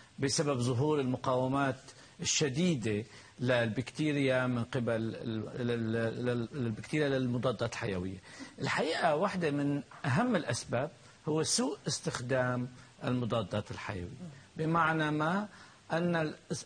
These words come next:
المضادات الحيوية تستخدم أحيانًا في غير غايتها، يعني لسبب آخر غير الموجود له. وأكثر سبب الحقيقة بنشوفه هو استخدام ال-، ال-، المضادات الحيوية لأمراض فيروسية.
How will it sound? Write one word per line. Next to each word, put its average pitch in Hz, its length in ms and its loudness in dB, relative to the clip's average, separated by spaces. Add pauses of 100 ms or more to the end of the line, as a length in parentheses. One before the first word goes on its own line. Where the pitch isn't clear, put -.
المضادات 139 640 0
الحيوية 160 580 0
تستخدم 165 680 -2
أحيانًا 156 760 0 (720)
في 165 340 0
غير 196 320 4
غايتها، 123 880 0
يعني 127 280 2
لسبب 170 420 2
آخر - 420 2
غير 156 440 2
الموجود 139 680 0 (260)
له. 123 260 -2 (260)
وأكثر 214 380 0
سبب 156 460 0
الحقيقة 135 400 0
بنشوفه 139 640 -2 (600)
هو 202 180 2
استخدام 202 640 0
ال-، 180 300 2
ال-، 139 680 -2
المضادات 135 720 -2
الحيوية 196 580 0
لأمراض 190 420 2
فيروسية. 196 640 0